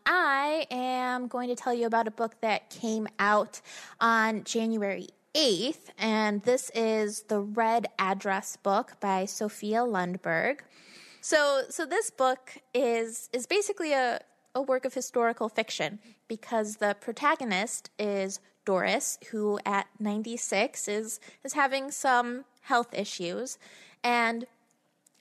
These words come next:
as she is bedridden, she goes through this red address book where she has written down the names of all of the people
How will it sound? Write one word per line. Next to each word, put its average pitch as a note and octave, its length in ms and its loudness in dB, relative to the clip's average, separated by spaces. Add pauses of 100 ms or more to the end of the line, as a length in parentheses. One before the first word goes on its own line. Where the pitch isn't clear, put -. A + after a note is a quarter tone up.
(140)
as A#3 200 4
she A#3 220 0
is A3 180 0
bedridden, A#3+ 840 2 (260)
she A#3 520 -4 (680)
goes D4 300 2
through B3 520 2 (140)
this A3+ 320 -2 (180)
red F#3+ 400 0
address F#3+ 520 -4
book G3 360 -4
where A3+ 120 -4
she A3+ 160 -6
has G#3+ 160 -2
written G#3 260 -2
down G#3 240 2
the G3+ 80 -2
names G3 400 -4
of G3+ 160 -8 (100)
all B3 220 4
of C4 100 -2
the B3 60 -2
people B3 560 -2